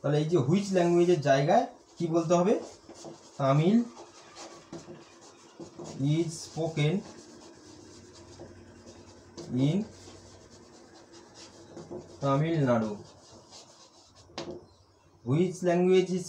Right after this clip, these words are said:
spoken তামিলনাড়ু? না, তামিল is spoken in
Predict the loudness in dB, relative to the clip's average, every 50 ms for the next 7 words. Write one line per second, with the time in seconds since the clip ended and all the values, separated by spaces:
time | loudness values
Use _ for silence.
0 | -4 -2 -2 -2 0 -2 -2 -2 -2 0 2 2 2 2 2 2 0 0 -2 -8
1 | -20 _ _ -10 -8 -8 -8 -6 -4 -2 0 2 4 4 6 4 4 2 0 -6
2 | _ _ -6 -4 -2 -2 -4 -6 -8 -12 -8 -6 -6 -2 -2 0 0 0 -2 0
3 | 0 2 2 2